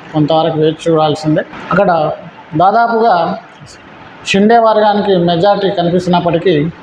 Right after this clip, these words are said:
పూర్తి స్థాయి ఫలితాలు వస్తే కానీ, ఆ, మనం పక్కాగా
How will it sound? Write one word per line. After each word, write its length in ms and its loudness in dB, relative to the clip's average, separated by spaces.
పూర్తి 200 0
స్థాయి 340 0
ఫలితాలు 440 0
వస్తే 240 -2
కానీ, 480 -2
ఆ, 180 2
మనం 340 0
పక్కాగా 560 -2